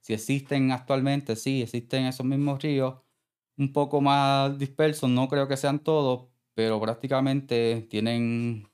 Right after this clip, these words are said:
la circunferencia, dado que más adelante voy a explicar qué fue lo que pasó, que prácticamente sería el relato de Noah. Este, nada, cuando el creador, este, ve que la soledad del hombre,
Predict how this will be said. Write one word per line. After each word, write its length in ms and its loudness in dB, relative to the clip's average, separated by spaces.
la 120 -6
circunferencia, 720 -2
dado 380 -2
que 140 -6
más 140 2
adelante 240 2
voy 80 2
a 40 4
explicar 320 0
qué 120 -2
fue 160 -4
lo 80 0
que 100 0
pasó, 400 -2
que 120 -8
prácticamente 520 -2
sería 220 2
el 80 0
relato 380 0
de 600 2
Noah. 360 2
Este, 1000 -2
nada, 460 2
cuando 300 0
el 80 -8
creador, 420 2
este, 580 0
ve 360 -2
que 260 -4
la 80 -2
soledad 380 0
del 180 0
hombre, 500 0